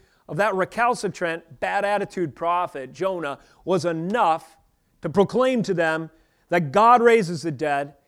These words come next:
There is a day of reckoning. You will pay for your sins unless you repent and seek His favor. And so they did. And now a greater than Jonah is here, and the people are stopping their ears. So the timing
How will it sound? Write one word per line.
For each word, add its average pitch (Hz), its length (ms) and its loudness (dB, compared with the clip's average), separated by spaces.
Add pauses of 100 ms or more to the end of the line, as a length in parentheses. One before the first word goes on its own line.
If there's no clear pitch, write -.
(160)
There 185 160 2
is 220 200 4
a 247 40 0
day 226 220 4
of 202 120 2
reckoning. 165 600 -4
You 175 140 -2
will 180 100 0
pay 214 280 -2
for 220 120 -10
your 202 140 -2
sins 156 440 -8 (280)
unless 165 320 -8
you 165 60 -6
repent 151 420 -10
and 143 120 -12
seek 139 220 -12
His 135 140 -10
favor. 151 280 -4
And 156 200 -10
so 185 240 -8
they 170 140 -4
did. 156 340 -10 (760)
And 160 140 -4
now 202 160 2
a 190 60 2
greater 208 340 2
than 202 180 -2
Jonah 156 500 -8 (100)
is 160 180 -10
here, 151 420 -6 (200)
and 156 120 -8
the 165 60 -6
people 185 300 -6
are 151 120 -4
stopping 147 640 -10
their 127 240 -12
ears. 139 460 -8 (1040)
So - 160 -2
the 185 100 2
timing 196 680 -4